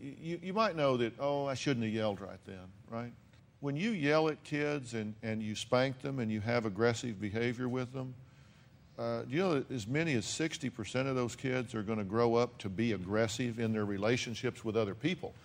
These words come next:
Not just as parents, in their relationships with other people. If they get hit at home, they just go out and hit other people. Now, th-, that's,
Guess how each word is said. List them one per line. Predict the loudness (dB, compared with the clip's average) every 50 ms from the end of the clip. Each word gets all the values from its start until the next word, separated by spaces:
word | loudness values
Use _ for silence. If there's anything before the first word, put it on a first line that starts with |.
| -20 -20 -20 -20 -6 2 2
Not | 4 4
just | 6 4 4 4 2 -2
as | -6 -4
parents, | 0 2 4 4 4 0 -4 -6 -10 -16 -18 -18 -20 -20 -20 -20 -20 -10 -6
in | -2 0 2
their | 4
relationships | 4 6 6 6 6 6 4 0 -4 -2 -2 -2 -2 -2
with | -2 -2
other | 0
people. | 0 0 -2 -2 -2 -2 -4
If | 0 2
they | 2 2 4
get | 4 2 2 2
hit | 2 2 2 2
at | 2 2
home, | 2 2 2 2 2 2
they | 2 0
just | 0 0 0
go | 4 4
out | 4 4 4
and |
hit | 4 4 6
other | 6 4 4
people. | 2 0 0 0 -4 -10 -14 -16 -20 -20 -20 -20 -20 -20 -20 -20 -20 -20 -20 -20 -20 -20 -20 -20 -20 -20 -12 -6
Now, | -2 0 0 0
th-, | 0 -2 -4 -6 -4 -2
that's, | 0 0 0 0 -4 -8 -10